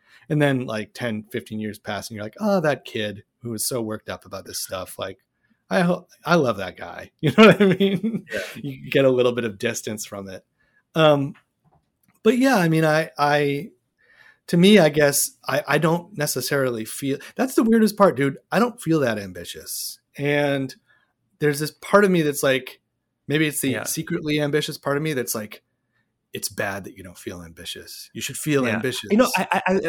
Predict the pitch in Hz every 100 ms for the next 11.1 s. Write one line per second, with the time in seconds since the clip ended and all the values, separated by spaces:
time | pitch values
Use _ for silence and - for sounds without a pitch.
0 | 185 - 180 - 180 185 214 208 165 147
1 | 131 - 131 117 110 113 - 120 110 -
2 | 113 101 120 117 98 92 104 - 131 113
3 | 110 117 101 95 98 104 98 202 247 185
4 | - 160 - - - - - _ _ _
5 | _ _ _ _ - - - - - 180
6 | 90 127 120 220 254 254 180 190 233 -
7 | - 127 120 110 - 160 - 165 - 151
8 | 123 104 120 147 147 165 180 226 202 180
9 | - 156 151 110 127 - 113 113 113 107
10 | 117 110 104 104 104 104 101 95 - -